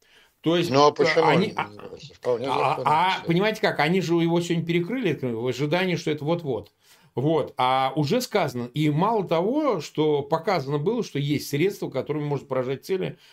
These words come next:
Speaker 1: на расстоянии двести и более километров. И ничего со стороны Москвы, там, они же грозили вот словами Медведева, хотя Медведев дурак,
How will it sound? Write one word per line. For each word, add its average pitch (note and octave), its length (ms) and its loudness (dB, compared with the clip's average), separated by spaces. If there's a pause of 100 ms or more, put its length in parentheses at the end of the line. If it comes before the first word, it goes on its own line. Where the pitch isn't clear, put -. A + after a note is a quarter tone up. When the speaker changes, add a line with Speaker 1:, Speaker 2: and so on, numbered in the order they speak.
(140)
Speaker 1:
на C3 80 0
расстоянии C#3 300 0
двести E3 360 -2
и - 20 0
более D3 320 0
километров. B2+ 600 -4 (480)
И A3+ 320 2
ничего G#3 640 2
со - 140 -10
стороны A#2+ 360 -2
Москвы, D#3+ 480 -4
там, G#2+ 440 -8
они B2+ 180 -2
же A2 120 -10
грозили D3+ 380 0
вот A2+ 220 -4
словами A#2+ 420 0
Медведева, B2+ 640 -2
хотя B2 300 -6
Медведев C3 420 -4
дурак, B2+ 540 -4